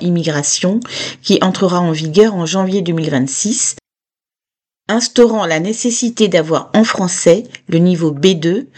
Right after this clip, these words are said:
un niveau recommandé pour les professions intellectuelles. Ces deux dispositifs vont exclure de nombreux travailleurs immigrés qui n'auront pas le temps de se former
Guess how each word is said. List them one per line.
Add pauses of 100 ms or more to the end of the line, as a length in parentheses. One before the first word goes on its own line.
(340)
un
niveau
recommandé
pour
les
professions
intellectuelles. (1400)
Ces
deux
dispositifs
vont
exclure
de
nombreux
travailleurs
immigrés (380)
qui
n'auront
pas
le
temps
de
se
former